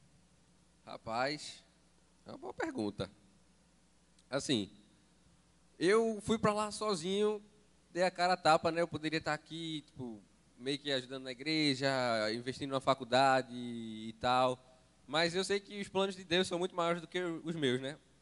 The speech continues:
E eu percebi principalmente isso quando,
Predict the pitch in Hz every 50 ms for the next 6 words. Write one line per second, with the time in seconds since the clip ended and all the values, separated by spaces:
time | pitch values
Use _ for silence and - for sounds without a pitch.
0 | _ _ _ - 135 147 165 170 170 - 202 196 190 202 190 175 180 190 202 190
1 | 180 - - - _ _ _ _ - 156 160 - 165 156 147 151 160 156 - -
2 | 147 147 160 165 - - 170 165 - _ _ _ _ _ _ _ _ _ - -
3 | 156 160 165 160 165 165 160 156 147 139 131 123 113 110